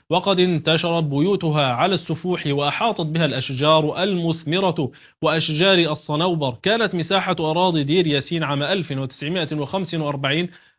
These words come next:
تبلغ ألفين وثمانمائة وسبع وخمسين دنما. ارتكبت المجزرة على يد جماعات صهيونية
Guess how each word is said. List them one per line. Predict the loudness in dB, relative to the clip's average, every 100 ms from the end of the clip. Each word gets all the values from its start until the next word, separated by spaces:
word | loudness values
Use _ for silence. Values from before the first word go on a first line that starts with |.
| 0
تبلغ | 2 4 2 2 2
ألفين | 2 2 2 2
وثمانمائة | 0 -2 0 0 0 0 -2 -4 -4
وسبع | -4 -2 -2 0 -2
وخمسين | -2 -4 -4 -2 -2
دنما. | 0 -2 -2 -8 _ _ -6
ارتكبت | -2 0 2 2 4
المجزرة | 2 2 4 4 4 2
على | 4
يد | 4 4
جماعات | 2 2 4 4 6 6 4
صهيونية | 0 0 0 2 2 2 2 2